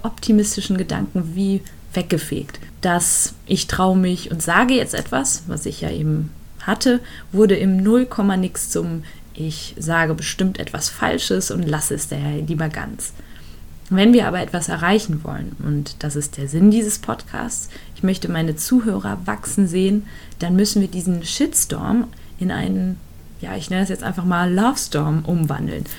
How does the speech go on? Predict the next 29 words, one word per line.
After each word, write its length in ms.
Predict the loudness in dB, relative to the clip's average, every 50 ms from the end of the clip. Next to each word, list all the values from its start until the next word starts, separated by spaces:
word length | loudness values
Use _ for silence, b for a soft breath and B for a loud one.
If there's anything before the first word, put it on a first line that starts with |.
| B B B
Versuchen 400 | -2 2 4 4 4 4 4 4
wir 60 | 4 4
das 160 | 2 -2 -2
doch 140 | -4 -6 -4
bei 200 | -4 -2 0 2
nächster 340 | 4 4 4 4 2 0
Gelegenheit 580 | 0 0 0 2 2 2 2 2 0 -2 -6 -8
einfach 380 | -8 -10 -10 -10 -10 -8 -6 -6
mal. 160 | -6 -6 -6 -8 -8 -6 -2 2
Und 160 | 4 6 6
das 160 | 6 4 4
kann 240 | 2 2 2 4 4
bei 160 | 4 2 2
kleinsten 540 | 0 2 4 6 6 6 6 4 4 2 4
Dingen 220 | 4 4 2 2
sein, 340 | -2 -2 -4 -6 -6 -8 -8 B B B B B B B
bei 100 | -2 0
denen 280 | 2 4 4 4 4
normalerweise 560 | 4 4 4 4 4 6 6 6 4 4 4 2
direkt 340 | 2 2 2 0 0 0
Sorgen 500 | 2 4 6 8 8 8 8 8 6 6
und 220 | 4 2 0 0 2
Ängste 380 | 4 4 4 4 4 2 2
hochkommen 560 | 2 2 0 -2 -2 -2 -2 -2 -2 -2 -4 -4 B B B B B B B B
und 400 | -2 -2 -2 -2 -2 -4 -4 -2
du 60 | -2 0
in 120 | 0 0
die 120 | 0 2
Ab-, 220 | 4 4 6 6